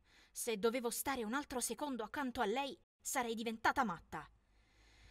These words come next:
Guarda quanto sei falsa. Se sei furiosa, allora mostramelo. Perché devi sempre fare la tipa amichevole? Mm, lasciate che ve la presenti. Lei è Lara,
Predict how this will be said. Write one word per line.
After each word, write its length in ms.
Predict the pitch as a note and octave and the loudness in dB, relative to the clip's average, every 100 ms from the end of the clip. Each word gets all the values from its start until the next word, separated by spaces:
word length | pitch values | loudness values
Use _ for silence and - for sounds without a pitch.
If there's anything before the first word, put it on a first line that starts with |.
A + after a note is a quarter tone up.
| - | -14
Guarda 560 | A3 B3 A4 A4+ A#4 | -4 6 6 8 0
quanto 300 | - D4+ C4 | 0 -4 -2
sei 200 | B3+ A3+ | 0 0
falsa. 580 | F#3+ F3+ E3+ - - E3+ - - | 0 -2 -2 -2 -6 -6 -12 -18
Se 220 | - - F#4+ | -2 2 2
sei 280 | - G4 | 4 2
furiosa, 480 | - B3 G#3+ G3 G3 | 2 2 2 2 2
allora 280 | C4+ D#4+ C#4+ | 4 6 4
mostramelo. 720 | C4 B3 - G3+ F3 E3+ D#3+ - - - | 4 2 0 -4 -4 -6 -8 -12 -20 0
Perché 440 | - F#4+ - D#4+ | 6 6 6 2
devi 200 | A#3+ B3 | 4 2
sempre 360 | A#3+ C4+ A#3+ B3 | 2 0 0 2
fare 240 | C#4 B3+ | 4 4
la 100 | A#3+ | 2
tipa 240 | A3+ C4+ B3+ | 0 2 4
amichevole? 760 | G#3+ G#3 A3+ F#3 E3+ E3+ E3 _ _ _ - _ _ - | 4 0 -2 -4 -4 -8 -10 _ _ _ -20 _ _ -6
Mm, 300 | B3+ B3+ B3 B3 - - D4 | -2 -2 -4 -12 -20 -8 2
lasciate 440 | D4+ C4+ - D#4 D4+ | 4 4 2 0 0
che 140 | C4 | 0
ve 80 | A3 | 4
la 140 | A3 | 2
presenti. 680 | G#3+ F#3+ F#3 F#3 F#3 G3+ - | 2 0 2 0 -2 -8 -10
Lei 400 | - D4 E4 D4+ | -2 2 2 2
è 40 | C4+ | 0
Lara, 480 | C4 G3 E3 F3 | 4 4 4 0